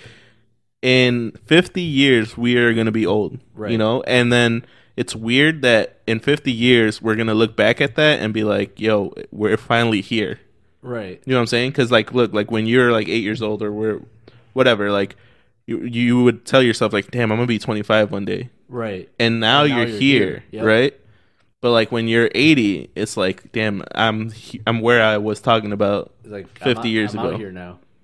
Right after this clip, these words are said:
Speaker 1: Isn't that weird?
Speaker 2: It is.
Speaker 1: And just even on a smaller scale, like, in twenty thirty, we're gonna be like, "Yo, remember when we were talking about that shit
Speaker 2: Yeah.
Speaker 1: ten years ago, and now we're here?"
Speaker 2: Like, remember when we were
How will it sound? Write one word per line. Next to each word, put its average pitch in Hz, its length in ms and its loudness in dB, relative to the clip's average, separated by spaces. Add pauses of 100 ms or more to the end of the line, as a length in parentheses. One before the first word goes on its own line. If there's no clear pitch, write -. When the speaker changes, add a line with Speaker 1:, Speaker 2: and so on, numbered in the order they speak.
(580)
Speaker 1:
Isn't 131 180 0
that 127 160 4
weird? 127 380 0
Speaker 2:
It 117 120 -12
is. 135 440 -4
Speaker 1:
And 131 120 2
just 151 240 2
even 156 240 2
on 151 140 4
a 131 60 -2
smaller 175 320 2
scale, 107 320 2
like, 107 360 0
in 117 80 -4
twenty 135 220 -2
thirty, 139 380 0
we're 110 100 -2
gonna 117 80 -2
be 113 60 2
like, 104 120 -2
"Yo, 117 120 -4
remember 113 300 0
when 127 200 -4
we 117 100 -2
were 120 120 0
talking 123 400 -4
about 147 220 -2
that 156 160 -2
shit 156 240 -4
Speaker 2:
Yeah. 139 100 -8
Speaker 1:
ten 127 180 -4
years 123 180 -6
ago, 143 200 -4
and 117 160 -2
now 113 180 0
we're 113 100 -2
here?" 127 360 -6 (160)
Speaker 2:
Like, 131 120 -12
remember 165 260 -4
when 160 200 -4
we 165 60 -2
were 139 340 -6